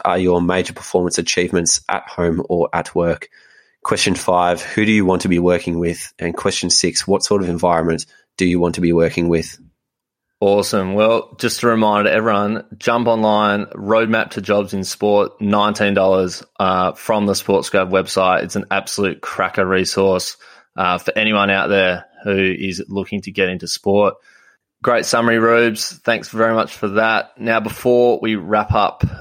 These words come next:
Speaker 2: uh, this episode, I just wanna get an update from you, um, as to the dream guest and how that's tracking along.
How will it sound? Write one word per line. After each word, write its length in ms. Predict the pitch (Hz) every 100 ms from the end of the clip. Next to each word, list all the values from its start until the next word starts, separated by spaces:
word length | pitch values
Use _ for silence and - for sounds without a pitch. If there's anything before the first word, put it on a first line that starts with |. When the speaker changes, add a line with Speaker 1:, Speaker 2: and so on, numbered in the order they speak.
| -
Speaker 2:
uh, 440 | 104 101 98 95
this 240 | 104 101
episode, 400 | 104 110 - 104
I 40 | 101
just 140 | 104
wanna 140 | 113 104
get 140 | 98
an 60 | 98
update 360 | - 104 98
from 220 | - 101
you, 340 | 101 104 101 92
um, 500 | 101 98 98 92 - _ -
as 200 | 101 95
to 120 | -
the 100 | 95
dream 300 | 90 104 98
guest 580 | 98 98 98 - - - _ _
and 240 | - 95 92
how 180 | 101
that's 220 | 92 95 -
tracking 340 | 107 - 101
along. 380 | 98 95 127